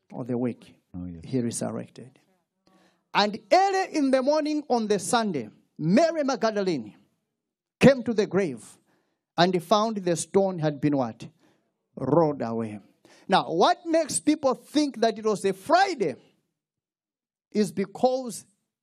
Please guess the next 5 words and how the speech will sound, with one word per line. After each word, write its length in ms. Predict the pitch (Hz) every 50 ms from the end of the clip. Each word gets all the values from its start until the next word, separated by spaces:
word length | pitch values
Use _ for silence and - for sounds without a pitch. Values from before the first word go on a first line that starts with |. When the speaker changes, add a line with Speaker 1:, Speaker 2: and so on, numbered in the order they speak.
| _ _ _ _ _ _ _ _ _ _
Speaker 1:
Christ 680 | - - 196 262 330 349 339 349 330 - - - - - - _ _ _ _ _ _ _ _ - - 147
died 540 | 123 190 202 208 220 233 240 254 233 - - _ _ -
and 180 | 220 233 233 220
was 340 | 220 220 196 160 - - _ - 143 -
buried 380 | - 370 381 349 269 233 240 226